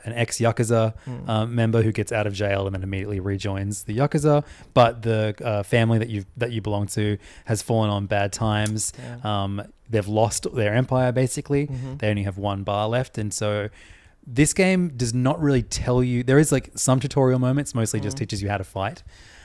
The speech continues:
Speaker 1: um, 'cause th-, there is a lot of fighting. And he get-, takes a lot of influence from the Kinyo-kun, um, River City Ransom,
Speaker 2: Yep.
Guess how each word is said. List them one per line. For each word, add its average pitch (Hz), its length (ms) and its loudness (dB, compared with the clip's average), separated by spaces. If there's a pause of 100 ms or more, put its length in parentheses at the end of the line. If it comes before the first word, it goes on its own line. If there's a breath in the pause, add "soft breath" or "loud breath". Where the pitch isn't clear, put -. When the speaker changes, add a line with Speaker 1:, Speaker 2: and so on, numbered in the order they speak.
(180 loud breath)
Speaker 1:
um, 95 380 -6
'cause 104 200 -6
th-, 113 180 -4
there 110 120 4
is 110 60 2
a 110 40 0 (100)
lot 101 60 0
of 101 100 -4
fighting. 101 400 -4
And 101 180 -8 (800 loud breath)
he 127 120 4
get-, 135 160 4
takes 127 200 4
a 123 60 0
lot 123 140 6
of 113 80 0
influence 110 360 -2
from 101 220 -4
the 98 280 -4
Kinyo-kun, 123 840 0
um, 101 400 -6 (420 loud breath)
River 113 160 2
City 107 220 2
Ransom, 107 420 0
Speaker 2:
Yep. 113 100 -2